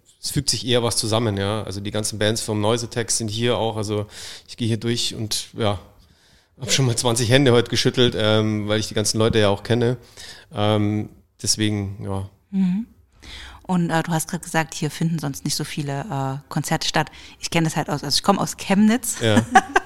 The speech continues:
Speaker 2: Äh, da, äh, in unserem, äh, A J Z finden sozusagen wöchentlich, äh, Konzerte statt.
Speaker 1: Mhm.
Speaker 2: Daher bin ich da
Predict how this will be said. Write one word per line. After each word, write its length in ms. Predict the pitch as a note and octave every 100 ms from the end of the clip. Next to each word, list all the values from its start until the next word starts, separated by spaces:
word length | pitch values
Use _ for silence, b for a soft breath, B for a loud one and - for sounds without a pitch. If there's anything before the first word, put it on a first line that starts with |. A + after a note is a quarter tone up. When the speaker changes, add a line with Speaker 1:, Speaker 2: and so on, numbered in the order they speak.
| B B B C4+
Speaker 2:
Äh, 260 | F3 E3 D#3+ B B B - -
da, 520 | E3 D3+ D3+ D3 C#3+
äh, 140 | -
in 60 | F3+
unserem, 400 | G#3 B3 G3+ F#3+
äh, 40 |
A 380 | F3 E3+ E3+ D#3+
J 160 | F3+ E3
Z 280 | - F#3
finden 280 | - F3 E3
sozusagen 480 | D3 - - D#3 D#3
wöchentlich, 540 | D3+ F#3 D#3 D3+ D3+
äh, 180 | D3 D3 -
Konzerte 480 | E3+ D#3 F3+ E3+
statt. 320 | D#3 D#3+ E3 A#2
Speaker 1:
Mhm. 40 |
Speaker 2:
Daher 280 | B2 D#3+ D3
bin 200 | - E3
ich 140 | D3+
da 320 | - C#3+ C#3+